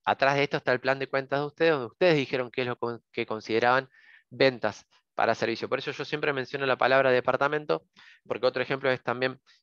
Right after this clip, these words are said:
vieron que ustedes muchas veces, a veces en algunas industrias se hace un descuento global que es con una cuenta, eh, contable. Bueno, si eso se quiere netear de la venta,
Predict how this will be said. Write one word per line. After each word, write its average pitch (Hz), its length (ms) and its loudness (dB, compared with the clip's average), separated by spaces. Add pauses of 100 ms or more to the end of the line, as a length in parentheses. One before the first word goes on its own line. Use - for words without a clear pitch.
vieron 127 240 0
que 120 60 -6
ustedes 131 280 -2
muchas 127 260 -8
veces, 131 240 -4
a 120 100 0
veces 123 400 0
en 107 100 -10
algunas 120 240 -6
industrias 131 340 -10
se 131 60 -4
hace 123 160 -8
un 135 60 -12
descuento 127 440 -6
global 127 420 2
que 139 80 -8
es - 60 -10
con 120 140 -14
una 117 160 -8
cuenta, 113 440 0 (400)
eh, 92 340 -14
contable. 104 440 -4
Bueno, 117 260 -2
si 131 120 -6
eso 139 120 -8
se 135 120 -6
quiere 143 200 0
netear 151 260 0
de 147 80 0
la 147 80 0
venta, 180 280 -2